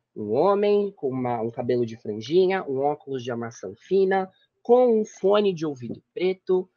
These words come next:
Tô com um cenário aqui, estou no meu quarto, eu tenho uma parede com estantes, posters, alguns livros ali de fundo e uma janela com uma cortina preta, tá bom? De roupa, eu tô vestindo uma camiseta preta com o logo da ada,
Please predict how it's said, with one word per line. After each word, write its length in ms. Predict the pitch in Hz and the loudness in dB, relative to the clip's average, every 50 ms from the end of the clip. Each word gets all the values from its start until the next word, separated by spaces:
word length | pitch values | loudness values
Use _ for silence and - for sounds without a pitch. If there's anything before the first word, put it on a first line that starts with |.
| _ _ _ _ - | _ _ _ _ -4
Tô 100 | 185 180 | -4 -2
com 160 | - 185 180 | -2 -2 -2
um 40 | 180 | -2
cenário 440 | - - 185 175 170 165 160 151 151 | -2 0 0 2 4 4 2 2 0
aqui, 200 | 151 - - 131 | -2 -6 -12 -16
estou 200 | - - 147 147 | -12 -10 -8 -6
no 60 | 135 | -6
meu 160 | 120 110 107 | -6 -6 -8
quarto, 460 | - - 156 160 170 165 170 - - | -4 0 2 2 2 2 -2 -6 -10
eu 40 | 139 | -10
tenho 200 | - 156 147 147 | -8 -6 -6 -4
uma 140 | 143 135 131 | -4 -6 -6
parede 360 | - - 131 135 135 131 123 | -6 -4 -4 -2 -4 -4 -6
com 320 | 120 - - 131 127 120 113 | -10 -10 -8 -6 -6 -6 -6
estantes, 880 | 110 - - _ - 156 170 170 165 165 - - 160 143 127 - _ _ _ | -8 -10 -10 _ -2 0 0 0 0 -4 -6 -8 -8 -8 -10 -12 _ _ _
posters, 720 | - 147 156 160 - - - 156 143 135 123 117 - _ _ _ _ _ | -6 -4 -4 -4 -6 -6 -4 -4 -2 -2 -2 -4 -8 _ _ _ _ _
alguns 420 | - 135 139 143 139 135 131 120 117 | -4 -2 -2 -2 -2 -4 -6 -6 -8
livros 420 | 123 143 151 160 147 135 127 117 | -6 -4 -2 -2 -4 -4 -6 -8
ali 200 | 123 120 117 117 | -6 -6 -6 -8
de 120 | 110 110 110 | -8 -12 -14
fundo 520 | _ _ 175 180 202 202 190 180 202 - _ - - _ _ - | _ _ 0 0 0 0 0 -2 -4 -4 _ -20 -20 _ _ -6
e 160 | 185 214 233 | -2 0 0
uma 200 | 226 214 208 208 | 2 2 2 2
janela 500 | 190 214 185 175 170 175 180 180 175 170 | 2 2 2 4 4 4 4 4 2 0
com 160 | - - 170 | -4 -6 -6
uma 240 | 175 175 175 170 175 - | -4 -2 -4 -4 -6 -8
cortina 640 | - 165 156 - - - - 160 175 175 180 180 _ _ _ | -12 -16 -14 -14 -14 -12 -8 -6 -6 -6 -8 -10 _ _ _
preta, 640 | - 127 135 143 131 - _ _ 123 110 98 98 _ _ | -6 -2 -2 -2 -2 -4 _ _ -10 -10 -10 -12 _ _
tá 80 | 107 | -8
bom? 240 | 107 123 143 170 180 - _ _ _ _ - | -4 -4 -4 -4 -4 -8 _ _ _ _ -12
De 200 | 135 131 185 190 | -6 -4 -4 -4
roupa, 600 | 175 - - 160 156 151 131 127 _ - 123 117 | -4 -4 0 0 2 2 0 -2 _ -4 -2 -2
eu 160 | 117 117 117 | -2 -2 -2
tô 160 | - - 127 | -4 -4 -4
vestindo 460 | 120 127 131 - - - 151 139 139 | -4 -4 -8 -10 -10 -8 -4 -2 -2
uma 160 | 139 139 139 - | -2 -2 -2 -4
camiseta 500 | - 143 143 131 131 123 117 - 131 131 | -4 -4 -2 -2 -2 -4 -4 -2 -4 -4
preta 560 | 127 _ 127 117 120 123 - - 196 - - _ | -4 _ -4 -2 -2 -4 -4 -4 -6 -6 -6 _
com 220 | _ - 156 196 240 220 | _ 0 2 4 4 4
o 120 | 180 143 | 4 2
logo 220 | 139 135 123 131 | 0 0 -2 -2
da 240 | 127 123 113 110 110 | -2 0 0 0 0
ada, 220 | 110 113 156 202 | -2 0 -2 -2